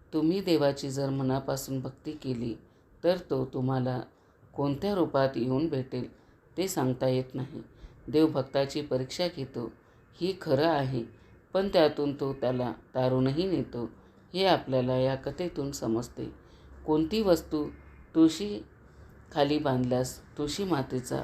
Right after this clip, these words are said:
खूप आशीर्वाद मिळतो आणि देवी लक्ष्मी तुमच्या घरात नेहमी वास करते. घरामध्ये तुळशीचे रोप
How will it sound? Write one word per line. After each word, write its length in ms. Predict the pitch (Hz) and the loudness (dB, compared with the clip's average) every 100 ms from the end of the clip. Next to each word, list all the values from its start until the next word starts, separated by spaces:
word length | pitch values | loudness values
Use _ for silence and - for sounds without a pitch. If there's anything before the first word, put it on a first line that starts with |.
| - - - | -8 -20 -8
खूप 220 | 170 185 | -6 -2
आशीर्वाद 480 | 147 - 127 127 143 | -2 -2 0 0 0
मिळतो 420 | 135 117 - 113 - - - - - - | -2 -4 -4 -10 -10 -20 -20 -20 -18 -4
आणि 300 | 131 123 123 127 - - - | 0 0 -2 -8 -20 -20 -16
देवी 380 | 127 147 151 196 | -4 0 2 4
लक्ष्मी 460 | 175 - - 127 123 | 2 0 -4 -2 -2
तुमच्या 440 | - 120 127 165 | -2 -6 0 -2
घरात 320 | 151 127 123 120 - - - - | 0 -2 -2 -4 -12 -20 -20 -6
नेहमी 320 | 127 123 127 | -2 0 0
वास 320 | 123 123 135 | 2 0 0
करते. 440 | - 131 - - - - - - - - - | -4 -8 -8 -16 -18 -20 -20 -20 -20 -20 -10
घरामध्ये 680 | 143 175 208 185 151 139 135 - - - - | 2 4 4 4 0 -2 -6 -12 -18 -14 -6
तुळशीचे 460 | 147 143 156 185 | -4 0 0 2
रोप 240 | 151 131 | 4 2